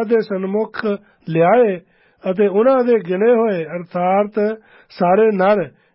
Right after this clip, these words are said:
ਇੱਕ ਮਹੀਨੇ ਦੇ ਅਤੇ ਉੱਪਰ ਦੇ ਤੇਈ ਹਜ਼ਾਰ ਸਨ। ਉਹ ਇਜ਼ਰਾਈਲੀਆਂ ਵਿੱਚ ਇਸ ਲਈ ਨਹੀਂ ਗਿਣੇ ਗਏ ਕਿ ਉਹਨਾਂ ਨੂੰ ਇਜ਼ਰਾਈਲੀਆਂ ਵਿੱਚ ਕੋਈ ਮਿਲਕ ਨਹੀਂ ਦਿੱਤੀ ਗਈ।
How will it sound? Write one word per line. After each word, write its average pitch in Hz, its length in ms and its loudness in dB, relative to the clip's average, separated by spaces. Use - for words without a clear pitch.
ਇੱਕ 208 220 -4
ਮਹੀਨੇ 196 480 0
ਦੇ 226 200 0
ਅਤੇ 202 240 0
ਉੱਪਰ 202 420 0
ਦੇ 196 200 -2
ਤੇਈ 240 220 2
ਹਜ਼ਾਰ 190 580 2
ਸਨ। 131 340 -6
ਉਹ 247 160 6
ਇਜ਼ਰਾਈਲੀਆਂ 214 760 2
ਵਿੱਚ 208 360 0
ਇਸ 208 180 -2
ਲਈ 247 400 0
ਨਹੀਂ 175 320 2
ਗਿਣੇ 202 280 2
ਗਏ 185 440 0
ਕਿ 208 220 -4
ਉਹਨਾਂ 233 340 2
ਨੂੰ 240 160 0
ਇਜ਼ਰਾਈਲੀਆਂ 185 720 0
ਵਿੱਚ 190 400 -2
ਕੋਈ 226 220 2
ਮਿਲਕ 185 420 -4
ਨਹੀਂ 170 260 2
ਦਿੱਤੀ 170 360 -2
ਗਈ। 120 240 -10